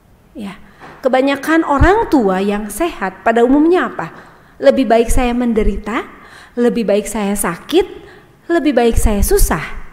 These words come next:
daripada anak saya yang mengalami itu semua. Bayangkan, Bapak, Ibu, ayah ini tentu saja sangat pedih hatinya melihat keadaan anaknya. Dari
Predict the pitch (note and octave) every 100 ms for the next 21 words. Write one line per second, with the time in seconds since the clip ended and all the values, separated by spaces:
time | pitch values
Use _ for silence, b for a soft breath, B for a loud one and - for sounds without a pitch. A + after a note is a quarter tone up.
0 | F#3+ F#3 F3+ E3 D#3+ G#3 - A3 A3+ -
1 | B3+ C4+ F3 D3 A#3+ G3 G#3 G#3+ G#3 G3+
2 | G#3 - A#3 - A#3 F#3 D#3+ - b b
3 | b b b b _ _ _ _ _ _
4 | _ _ _ b b b A#3+ C4 D4+ D#4+
5 | F4+ F4 A#3 G#3 G#3 G3+ D4 - - -
6 | - C4 D#4+ F#4+ F4 G3+ G#3 D4 D4+ -
7 | - F4+ G4 F4+ F4 E4 E4 D#4+ - -
8 | - - - - - G#3+ - - F3 E3+
9 | - B B B B B3 D4 F4+ - G4
10 | F#4+ - - C4 A3+ B3 C4 C4+ C4 -
11 | - C4 C4+ C#4 - A#3+ F#3+ - - _
12 | _ _ _ _ _ _ - G3 G#3 A3
13 | -